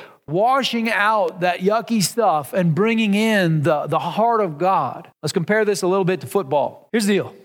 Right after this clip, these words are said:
Not everyone is the coach. Not everyone is a coach. Not everyone is going to be able to be the quarterback and throw the ball eighty yards down the field. Not everyone can do that. So not everyone is gonna have a certain position.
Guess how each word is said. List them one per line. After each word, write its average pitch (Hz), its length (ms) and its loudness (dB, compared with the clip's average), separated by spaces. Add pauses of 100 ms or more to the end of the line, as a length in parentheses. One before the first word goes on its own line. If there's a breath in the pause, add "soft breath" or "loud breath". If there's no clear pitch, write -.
Not 247 160 2
everyone 262 360 0
is 202 140 0
the 185 80 0
coach. - 460 -2 (100)
Not 165 160 0
everyone 196 380 0
is 202 160 -2
a 254 160 0
coach. 170 520 -4 (140)
Not 240 140 0
everyone 254 960 0
is 220 140 2
going 226 280 2
to 220 240 2
be 180 280 0
able 226 280 4
to 196 80 0
be 214 160 2
the 190 80 0
quarterback 160 680 0
and 156 140 -4
throw 214 240 0
the 196 80 -4
ball 180 600 0 (220 loud breath)
eighty 208 220 0
yards 180 420 0
down 175 240 0
the 151 80 -2
field. 147 400 0 (560 loud breath)
Not 247 200 0
everyone 254 340 -2
can 175 320 0
do 262 220 2
that. - 480 -4
So 190 200 0
not 196 220 0
everyone 254 380 0
is 220 100 0
gonna 214 180 0
have 208 320 0
a 175 40 -4
certain 165 360 0
position. 277 800 0